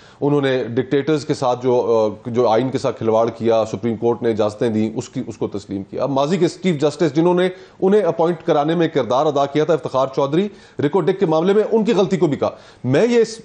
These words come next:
समझ रहा हूँ, अ, कि ये एक हो सकता है, अ, यहाँ पाकिस्तान में हमने बहुत सी उम्मीदें जोड़ी हैं, बाद में पछताए भी हैं, ले-, लेकिन he means business, उनके पास एक साल है, उस एक साल के अंदर पाकिस्तान की जो स्ट्रक्चरल फ्लॉज के अंदर जो सबसे बड़ी कॉन्ट्रडिक्शन है,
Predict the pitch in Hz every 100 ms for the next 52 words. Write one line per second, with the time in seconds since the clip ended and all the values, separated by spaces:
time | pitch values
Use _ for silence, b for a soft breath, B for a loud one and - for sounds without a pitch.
0 | - 170 160 131 98 92 - _ b b
1 | b b b b - 120 127 127 156 180
2 | 208 185 185 185 - - - 120 113 214
3 | 220 196 139 101 98 - 120 120 123 117
4 | 117 113 110 123 135 131 127 113 127 156
5 | 151 120 123 139 117 113 131 131 117 117
6 | 120 117 117 120 123 156 156 110 98 B
7 | B B B 123 139 151 143 143 180 175
8 | - - 135 139 139 151 160 123 110 135
9 | 160 - 135 143 139 135 139 135 - 107
10 | 104 120 127 143 131 151 - 120 143 147
11 | 120 131 147 151 - - 123 127 135 139
12 | 156 156 147 131 - 180 180 214 202 185
13 | 135 127 156 - 143 143 151 135 185 175
14 | 143 123 170 151 123 113 104 98 143 107
15 | 82